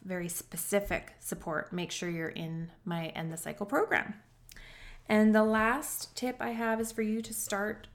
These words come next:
thinking about, at least, even if you're not ready, is to start thinking about what are some things you need to start getting into place now to be able to plan your exit should it not improve.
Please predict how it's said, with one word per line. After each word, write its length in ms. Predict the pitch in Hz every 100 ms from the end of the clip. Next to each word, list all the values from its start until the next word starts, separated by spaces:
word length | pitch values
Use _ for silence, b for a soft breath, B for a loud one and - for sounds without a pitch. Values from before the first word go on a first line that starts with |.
| -
thinking 480 | - 226 220 220 214
about, 300 | 175 160 165
at 120 | -
least, 400 | 165 - - - -
even 180 | 226 262
if 140 | 262
you're 100 | 269
not 360 | 262 262 - 175
ready, 500 | 175 175 165 - 196 - _ B B B B B B - -
is 120 | 202
to 100 | -
start 360 | - 214 202 -
thinking 380 | 220 220 214 208
about 260 | 185 -
what 180 | 190 190
are 80 | 220
some 200 | 220 220
things 340 | 214 190 190
you 80 | 196
need 280 | 180 170 175
to 100 | 208
start 400 | - 165 160 -
getting 280 | 170 180 185
into 240 | 196 202
place 380 | 208 190 196 196
now 640 | 190 185 160 143 165 302 - _ _ b b b b b _ -
to 120 | 208
be 120 | 196
able 140 | 185
to 60 | 196
plan 460 | - - 185 202 208
your 140 | -
exit 420 | 170 - 170 -
should 360 | - - 170 165
it 200 | 165 -
not 420 | 175 160 - - - _ _ _ _ -
improve. 560 | 170 - - - -